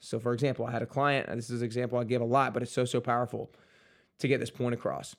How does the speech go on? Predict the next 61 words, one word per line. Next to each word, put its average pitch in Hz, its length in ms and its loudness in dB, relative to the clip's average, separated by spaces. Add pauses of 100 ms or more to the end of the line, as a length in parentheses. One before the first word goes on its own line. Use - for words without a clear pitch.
(880)
I - 40 -8
had 135 80 2
a 123 40 2
client 131 280 2
who 127 80 2
came 131 220 2
to 123 60 4
me 123 200 4
and 120 100 2
he 120 60 2
said, 117 160 0
"I 117 40 0
wanna 117 200 0
lose 120 160 2
fifteen 143 360 0
pounds. 131 300 0
I 127 40 2
wanna 120 200 2
work 123 200 2
out 92 180 -2
five 127 200 2
times 123 240 0
a 127 40 2
week 127 180 0
and 127 80 0
I 120 40 0
wanna 120 180 0
cut 131 180 2
out 123 180 2
all 123 200 4
sweets." - 420 -2
I - 40 -4
said, 117 200 -4
"Awesome. 123 360 0 (200)
Would 120 140 0
love 127 180 4
for - 60 -2
you 123 100 2
to - 100 -10
lose 120 200 0
fifteen 113 340 -6
pounds. - 300 -12 (960)
How 170 140 8
many 170 120 10
sweets 147 260 4
do 135 100 2
you 123 60 4
currently 120 380 0
eat?" - 280 -12 (280)
And 120 80 -2
that's 123 200 0
when 120 80 0
he 117 80 0
said, 120 180 0
"I 120 220 0
currently 127 360 -2
have 127 140 0
fourteen 139 420 2
desserts 120 360 2
a 113 40 2
week. 113 240 -4